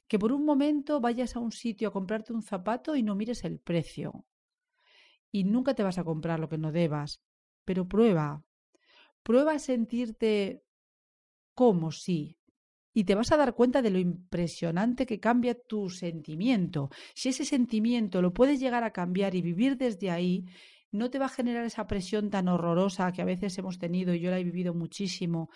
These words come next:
de estar al, al límite, ¿no? de, de tus posibilidades. Luego, saber lo que quieres es muy importante. Define en qué vales, para qué vales,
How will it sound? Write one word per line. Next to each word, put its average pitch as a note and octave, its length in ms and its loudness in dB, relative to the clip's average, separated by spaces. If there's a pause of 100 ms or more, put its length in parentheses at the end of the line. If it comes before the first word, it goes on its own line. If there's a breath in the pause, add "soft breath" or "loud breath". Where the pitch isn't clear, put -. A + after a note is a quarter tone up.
(320 loud breath)
de F3 100 -4
estar F#3 300 -2
al, E3+ 280 -2
al D#3+ 300 -6
límite, F#3 460 2
¿no? A3+ 260 -2
de, D#3 360 -4
de E3 120 -8
tus F3+ 160 -6
posibilidades. D#3 960 -10 (1400 loud breath)
Luego, C4+ 280 2
saber A#3+ 340 -2
lo C4+ 80 0
que G#3+ 160 -6
quieres G#3 280 -4
es G#3 100 -4
muy A3 180 0
importante. D#3+ 840 -6 (480 soft breath)
Define G3 720 0
en D#3+ 80 -6
qué F3 120 -4
vales, D#3 460 -4
para E3+ 240 -2
qué F#3+ 100 -2
vales, D3 560 -6